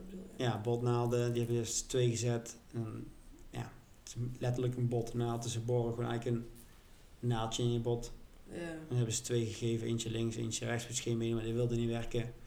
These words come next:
Speaker 2: En later in het dossier lazen we nog dat ze dus, eh, een ecmo hadden ge-, overwogen, dus hart-longmachine, voor degenen die het niet weten.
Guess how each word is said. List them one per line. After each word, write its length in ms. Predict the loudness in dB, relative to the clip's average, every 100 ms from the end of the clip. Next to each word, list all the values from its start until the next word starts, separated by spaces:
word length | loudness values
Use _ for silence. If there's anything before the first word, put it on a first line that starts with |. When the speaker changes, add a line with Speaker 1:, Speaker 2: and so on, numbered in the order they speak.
| -16 -16 -14 -14 -12
Speaker 2:
En 160 | -4 0
later 320 | 2 2 4
in 40 | 2
het 80 | 2
dossier 260 | 4 4
lazen 300 | 4 4 2
we 60 | 0
nog 100 | 0
dat 160 | -2
ze 80 | 0
dus, 260 | 0 0 0
eh, 140 | 2
een 200 | 2 0
ecmo 340 | -2 0 2 4
hadden 260 | 4 2
ge-, 340 | 2 2 2 -2 -8 -4
overwogen, 540 | 0 2 2 2 4
dus 120 | 2 0
hart-longmachine, 760 | -2 0 0 0 2 2 2
voor 100 | 0
degenen 240 | 0 0
die 100 | 2
het 80 | 2
niet 100 | 2
weten. 380 | 2 0 -2